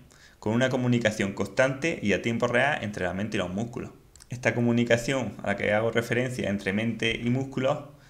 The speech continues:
así, la gestión del ritmo durante la competición depende de un diálogo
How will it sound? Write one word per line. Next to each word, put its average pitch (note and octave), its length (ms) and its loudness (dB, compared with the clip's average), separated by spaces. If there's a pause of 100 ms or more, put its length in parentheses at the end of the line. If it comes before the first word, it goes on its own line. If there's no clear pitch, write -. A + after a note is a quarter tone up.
(400)
así, C3 460 -2
la A#2 100 -2
gestión A#2+ 380 -2
del B2+ 120 4
ritmo C3+ 300 0
durante G#2+ 320 2
la G#2 100 6
competición A2 680 -2
depende A2+ 460 -2
de A2 80 2
un B2 160 4
diálogo C#3+ 600 4